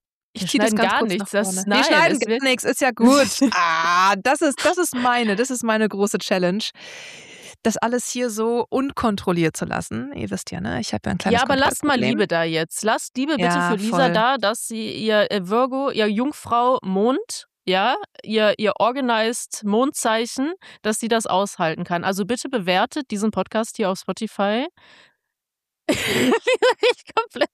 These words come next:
Speaker 2: die Krise, ich so, I don't care.
Speaker 1: <laughs>
Speaker 2: Das ist so, das ist so cringe. Ich kann, ich,
Speaker 1: Ich hab
Speaker 2: ich,
Speaker 1: jetzt
Speaker 2: ich,
Speaker 1: Therapiestunde, das ist super. Ich hab jetzt Therapiestunde, da kann ich das noch mal kurz besprechen. Das ist gut, da kann ich das alles rauslassen.
Speaker 2: Aber nur, ach, doch nicht für den scheiß Podcast. So,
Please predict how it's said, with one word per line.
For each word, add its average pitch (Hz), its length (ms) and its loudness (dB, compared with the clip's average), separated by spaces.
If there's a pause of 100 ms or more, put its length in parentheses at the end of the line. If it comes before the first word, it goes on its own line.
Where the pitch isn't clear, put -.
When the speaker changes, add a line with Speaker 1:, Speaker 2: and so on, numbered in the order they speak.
Speaker 2:
die 311 80 -4
Krise, 294 420 -2
ich - 80 2
so, - 100 -2
I - 40 0 (100)
don't - 180 0 (100)
care. - 120 2
Speaker 1:
<laughs> 494 1080 0
Speaker 2:
Das 440 260 2
ist 381 100 0
so, 381 80 4 (140)
das 277 340 4
ist 254 180 0
so 233 160 4
cringe. 214 460 0
Ich 214 140 -4
kann, 220 180 0
ich, 220 100 0
Speaker 1:
Ich 285 80 2
hab - 80 -2
Speaker 2:
ich, 226 80 2
Speaker 1:
jetzt - 180 4
Speaker 2:
ich, 311 60 4
Speaker 1:
Therapiestunde, 247 580 2
das 233 160 0
ist 233 120 0
super. 196 260 0
Ich 202 100 0
hab 254 80 2
jetzt 254 120 -2
Therapiestunde, 233 540 0
da 208 100 2
kann 208 160 0
ich 202 60 -2
das 208 140 -2
noch 196 80 -2
mal 190 120 -2
kurz - 180 -10
besprechen. 185 460 -8
Das - 120 -10
ist - 40 -20
gut, - 180 -14
da - 60 -12
kann 220 160 -2
ich 196 60 -6
das 190 60 -8
alles - 180 -4
rauslassen. - 360 -8
Speaker 2:
Aber 160 140 -2
nur, 175 200 2 (100)
ach, 151 260 -2
doch - 180 -2
nicht 175 120 -4
für 180 120 0
den 165 100 -2
scheiß 170 220 -6
Podcast. 165 480 -4
So, 302 220 4